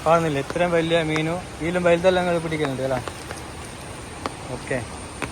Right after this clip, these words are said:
നമ്മളിപ്പം കണ്ട പോലത്തെ ചേറീനല്ലോ ഇതിൻ്റെ ഈ പുഴേൻ്റെ ഉള്ളിലായിട്ടുണ്ട്.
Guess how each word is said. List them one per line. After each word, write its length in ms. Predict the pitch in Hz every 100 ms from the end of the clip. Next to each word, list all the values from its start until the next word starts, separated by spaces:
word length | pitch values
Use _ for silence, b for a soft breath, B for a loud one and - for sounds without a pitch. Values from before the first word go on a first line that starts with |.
| - - - - - -
നമ്മളിപ്പം 340 | - 160 165 185
കണ്ട 160 | 180 175 196
പോലത്തെ 280 | 190 190 185 196 180
ചേറീനല്ലോ 720 | 170 185 214 208 185 170 175 - -
ഇതിൻ്റെ 280 | 165 170 175 170 165 - 170
ഈ 20 | 175
പുഴേൻ്റെ 340 | 160 170 175 170
ഉള്ളിലായിട്ടുണ്ട്. 500 | 160 156 151 147